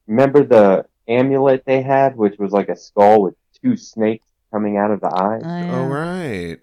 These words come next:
Speaker 1: And those were the two serpents you always see with Hecate, and they're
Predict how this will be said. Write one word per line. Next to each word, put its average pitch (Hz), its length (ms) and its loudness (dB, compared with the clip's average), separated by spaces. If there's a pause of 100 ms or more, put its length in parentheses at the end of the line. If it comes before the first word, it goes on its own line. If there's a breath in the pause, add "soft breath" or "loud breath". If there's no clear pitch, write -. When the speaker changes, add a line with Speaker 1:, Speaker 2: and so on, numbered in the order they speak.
(160)
Speaker 1:
And 120 160 4
those 131 300 8
were 110 500 6 (160)
the 104 100 0
two 117 440 2
serpents 117 640 2
you 107 120 0
always 101 580 2
see 101 220 0
with 104 220 -2
Hecate, 123 640 -6
and 107 120 -6
they're 98 160 -2